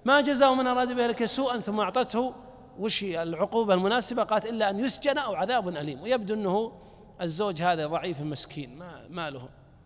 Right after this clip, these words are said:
يبدو أن الأمر بيدها، هي اللي تدبر كل شيء وتعمل كل شيء. فلما سمع يوسف عليه الصلاة والسلام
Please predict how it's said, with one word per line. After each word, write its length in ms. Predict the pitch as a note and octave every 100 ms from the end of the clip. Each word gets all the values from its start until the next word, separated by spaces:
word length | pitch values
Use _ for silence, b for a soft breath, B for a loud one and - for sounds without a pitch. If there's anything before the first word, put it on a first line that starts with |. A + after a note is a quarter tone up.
| - - - - - - -
يبدو 240 | G3 G3 G3
أن 80 | F#3
الأمر 320 | F3 G3 E3+
بيدها، 400 | E3 E3 C#3 B2
هي 140 | D#3
اللي 140 | C#3+ C3
تدبر 500 | C3 C#3 D#3 C3+ B2
كل 220 | - C#3+
شيء 340 | - D3+ C3 A#2 - - -
وتعمل 300 | - D3 B2
كل 180 | A2+ C#3
شيء. 180 | A#2+ - - - - - - - - - _ - - - - - - B B B B B
فلما 340 | G#3 C4+ B3+
سمع 380 | A#3+ C4 C4 F#3+
يوسف 340 | G3+ G#3 - D3+
عليه 200 | E3+ E3
الصلاة 300 | - E3 C#3+
والسلام 500 | D3 - D3+ D3+ A#2+